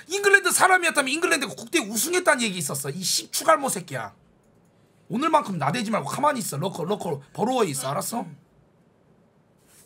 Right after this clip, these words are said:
킥스가 맞아. 킥스가 맞아. 맨유 월드컵이야. 맨유 월드컵. 킥스가 맞아.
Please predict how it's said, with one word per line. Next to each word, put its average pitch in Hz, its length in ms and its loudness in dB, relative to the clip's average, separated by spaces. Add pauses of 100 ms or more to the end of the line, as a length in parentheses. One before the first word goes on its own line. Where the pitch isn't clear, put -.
(140)
킥스가 208 340 -2
맞아. 131 360 -2 (1500)
킥스가 208 360 2
맞아. 165 240 4
맨유 339 420 2
월드컵이야. 247 520 4
맨유 320 260 2
월드컵. 226 520 0 (880)
킥스가 269 380 2
맞아. 160 480 2